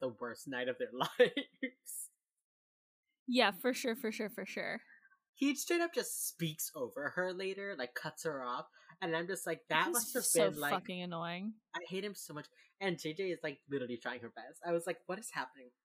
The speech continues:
Speaker 1: And then with Gideon and McGee, literally, oh my god, the clip they show is, like, McGee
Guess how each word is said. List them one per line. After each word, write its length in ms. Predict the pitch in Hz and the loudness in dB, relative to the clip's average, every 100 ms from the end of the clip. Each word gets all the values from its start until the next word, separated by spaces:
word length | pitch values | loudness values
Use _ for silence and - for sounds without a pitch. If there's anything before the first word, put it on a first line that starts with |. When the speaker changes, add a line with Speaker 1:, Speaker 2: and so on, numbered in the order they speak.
| - | -2
Speaker 1:
And 200 | 175 175 | 0 2
then 240 | 196 190 | 2 2
with 180 | 165 165 | 0 -2
Gideon 400 | - 202 202 190 165 | 4 4 6 4 2
and 320 | 147 147 143 | 0 -2 -2
McGee, 400 | 131 - 247 214 - - - | -4 -4 -4 -4 -6 -20 0
literally, 400 | 226 285 320 330 349 - | 2 2 0 -2 -6 -8
oh 60 | 202 | -6
my 140 | 202 | -4
god, 240 | 180 175 151 | -2 -4 -4
the 100 | - | -6
clip 300 | - 240 247 - | -6 -6 -6 -6
they 120 | 294 | -6
show 440 | - - 160 160 | -6 -2 0 0
is, 140 | 151 147 | -2 -4
like, 200 | 143 139 _ 151 | -6 -6 _ -10
McGee 760 | 156 147 - 175 185 196 196 | -6 -6 -8 -10 -8 -10 -12